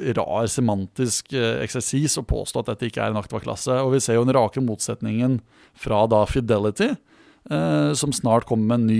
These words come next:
analyse blant sine brukere, og som, hvor Fidelity Digital Assets, eh, identifiserer bitcoin og kryptovaluta som en egen aktiva klasse. Det som var så synd når jeg leste denne rapporten her, det er jo ikke at Goldman Sachs, eh, sin analytiker eller analyseavdeling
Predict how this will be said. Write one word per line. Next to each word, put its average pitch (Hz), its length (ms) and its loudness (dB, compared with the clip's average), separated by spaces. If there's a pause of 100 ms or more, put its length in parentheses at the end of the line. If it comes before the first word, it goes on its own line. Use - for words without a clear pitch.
analyse 117 560 0 (140)
blant 113 240 0
sine 107 180 -2
brukere, 107 400 -2
og 156 140 0
som, 131 160 0 (420)
hvor 131 400 -2
Fidelity 120 480 2
Digital 117 320 -2
Assets, 180 400 -4
eh, 170 400 -6
identifiserer 170 640 -2
bitcoin 113 400 -2
og 117 80 -4
kryptovaluta 107 460 -10
som 123 100 -2
en 131 80 -4
egen 110 160 -2
aktiva 107 240 -12
klasse. - 320 -14 (800)
Det 135 220 6
som 196 100 4
var 185 80 6
så 190 160 4 (320)
synd - 480 2
når 165 140 4
jeg 160 80 2
leste 127 180 2
denne 117 140 0
rapporten 117 260 -6
her, 117 140 -8 (180)
det 143 80 4
er 117 220 4
jo 110 80 -2
ikke 151 160 -2
at - 180 -14
Goldman 117 380 -2
Sachs, - 400 -10 (100)
eh, 110 400 -2
sin 113 240 -2
analytiker 113 640 0 (140)
eller 120 180 2
analyseavdeling 113 640 0